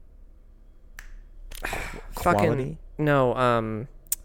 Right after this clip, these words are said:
Speaker 1: immersion?
Speaker 2: No.
Speaker 1: No? Like, how much it keeps your attention?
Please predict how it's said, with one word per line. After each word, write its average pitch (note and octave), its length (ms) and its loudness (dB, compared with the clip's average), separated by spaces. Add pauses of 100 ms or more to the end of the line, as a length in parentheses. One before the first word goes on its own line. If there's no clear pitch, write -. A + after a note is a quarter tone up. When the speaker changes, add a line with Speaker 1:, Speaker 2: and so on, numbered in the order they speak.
(380)
Speaker 1:
immersion? D3+ 680 4 (500)
Speaker 2:
No. G2 320 4 (100)
Speaker 1:
No? F#4 440 2 (1600)
Like, - 140 -2
how A#3 120 6
much A3 220 4
it - 320 0
keeps - 280 -2
your D#3+ 100 8
attention? F#3 600 2